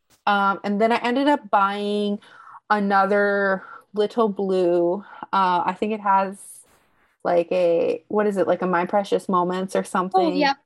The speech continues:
Speaker 2: yep.
Speaker 1: Um, like, girl on the front. I ended up buying this tiny little journal. Um, it was less obnoxious, less, <laughs> not as big as the purple one.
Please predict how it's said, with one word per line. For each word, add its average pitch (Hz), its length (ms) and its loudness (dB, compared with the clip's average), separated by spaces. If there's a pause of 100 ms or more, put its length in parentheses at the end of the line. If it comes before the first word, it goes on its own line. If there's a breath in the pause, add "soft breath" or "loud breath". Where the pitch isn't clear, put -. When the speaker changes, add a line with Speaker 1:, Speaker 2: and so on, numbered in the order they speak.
Speaker 2:
yep. 262 180 2 (180)
Speaker 1:
Um, 185 380 0 (180)
like, 196 380 2 (100)
girl 190 480 4
on 190 160 0
the 185 80 -2
front. 170 320 -2
I 208 120 0
ended 247 180 2
up 226 100 0
buying 202 320 2
this 202 200 -4
tiny 220 420 0
little 220 260 4
journal. 185 640 0 (400 loud breath)
Um, 185 500 2 (1000)
it 220 100 4
was 226 280 4 (200)
less 214 420 0
obnoxious, 208 840 -2
less, 185 280 -2 (100)
<laughs> - 80 -20
not 214 220 2
as 226 160 2
big 185 400 2
as 180 300 0
the 196 80 -8
purple 190 320 -2
one. 196 240 0